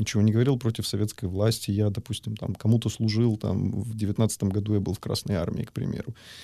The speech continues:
или что-нибудь ещё, то здесь эти сразу прям на допросах заявляли: "Нет, мы, в общем, не антисоветчики, конечно, но мы вас не любим, ребята. И, и вообще мы считаем", а этот, который дед Леонида Гробовского, он вообще говорил: "Да я в-,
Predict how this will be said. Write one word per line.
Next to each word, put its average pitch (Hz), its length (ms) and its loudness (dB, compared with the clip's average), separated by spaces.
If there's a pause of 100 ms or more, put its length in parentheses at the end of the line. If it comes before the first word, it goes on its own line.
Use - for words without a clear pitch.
(180)
или 98 100 -2
что-нибудь 107 400 0
ещё, 175 320 0
то 113 380 4
здесь 123 440 2
эти 117 220 -2
сразу 104 380 0
прям 107 240 4
на 110 80 6
допросах 110 460 0
заявляли: 101 600 -2
"Нет, 120 280 4
мы, 127 160 6
в 120 80 4
общем, 123 340 2
не 113 80 6
антисоветчики, 123 720 0
конечно, 101 360 2
но 117 60 4
мы 131 140 2
вас 113 200 -2
не 110 120 2
любим, - 340 -8 (340)
ребята. 95 460 -4 (480)
И, 107 140 2
и 113 160 2
вообще 127 340 2
мы 135 260 4
считаем", 104 720 2
а 113 40 4
этот, 95 340 0 (200)
который 98 360 0
дед 95 240 0
Леонида 98 280 4
Гробовского, 107 520 2
он 147 80 6
вообще 95 260 0
говорил: 95 360 0
"Да 110 80 4
я 143 160 2
в-, 107 140 0